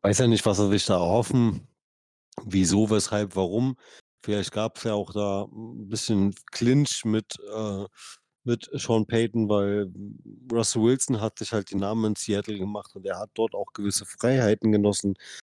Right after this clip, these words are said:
Das ist ja dann auch immer ein bisschen was anderes, wenn du zu einem neuen Team kommst und einen anderen Headcoach hast.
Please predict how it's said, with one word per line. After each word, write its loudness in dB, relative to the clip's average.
Das -4
ist -4
ja 4
dann 2
auch -2
immer 4
ein 6
bisschen 0
was 0
anderes, 0
wenn 2
du 4
zu -2
einem 4
neuen 4
Team 0
kommst -10
und -14
einen -16
anderen -12
Headcoach -6
hast. -6